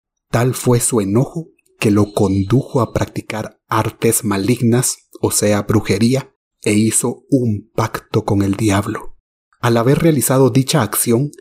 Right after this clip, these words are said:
el hombre tímido obtuvo el poder de transformarse en lo que él quisiera.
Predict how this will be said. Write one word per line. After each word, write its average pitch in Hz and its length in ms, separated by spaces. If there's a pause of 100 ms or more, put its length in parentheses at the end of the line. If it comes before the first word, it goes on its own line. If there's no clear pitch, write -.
(300)
el 101 240
hombre 117 340
tímido 135 640 (220)
obtuvo 127 640
el 104 120
poder 101 320
de 113 80
transformarse 110 1000
en 101 260
lo 101 160
que - 320
él 120 480
quisiera. - 640